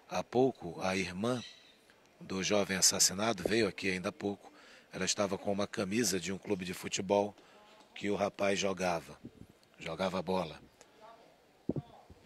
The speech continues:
Essa é a situação aqui no bairro Alvorada nesse momento. A gente vai voltar agora a imagem para esse outro local aqui, para esse outro ponto aqui onde a gente tá vendo.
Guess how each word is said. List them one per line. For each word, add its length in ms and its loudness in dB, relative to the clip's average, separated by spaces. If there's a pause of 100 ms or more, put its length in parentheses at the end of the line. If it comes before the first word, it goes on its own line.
(260)
Essa 580 4
é 140 0
a 40 -2
situação 760 2 (360)
aqui 280 -6
no 100 0
bairro 280 4
Alvorada 680 0 (460)
nesse 260 4
momento. 460 -10 (480)
A 100 -6
gente 220 -6
vai 180 4
voltar 320 0
agora 280 -2
a 40 -4
imagem 480 -8 (340)
para 160 -6
esse 220 -2
outro 220 -8
local 420 -4
aqui, 340 -4 (680)
para 120 -6
esse 180 0
outro 180 -4
ponto 460 0
aqui 180 -8
onde 160 -6
a 40 0
gente 260 -4
tá 100 2
vendo. 340 0